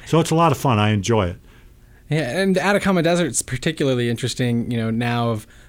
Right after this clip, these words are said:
Speaker 2: the journey to Mars and, you know, trying to understand Mars, but, like, talk a little bit about how that,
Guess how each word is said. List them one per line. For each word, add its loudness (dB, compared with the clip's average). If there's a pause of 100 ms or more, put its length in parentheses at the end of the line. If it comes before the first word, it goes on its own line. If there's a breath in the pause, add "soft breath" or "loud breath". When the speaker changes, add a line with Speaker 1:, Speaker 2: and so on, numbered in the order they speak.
Speaker 2:
the -6 (140)
journey 0
to -2
Mars -6
and, -8 (340 loud breath)
you -4
know, -2
trying -2
to -8
understand -2
Mars, 0
but, -6
like, -4
talk 0
a 0
little 4
bit 4
about -2
how 2
that, -2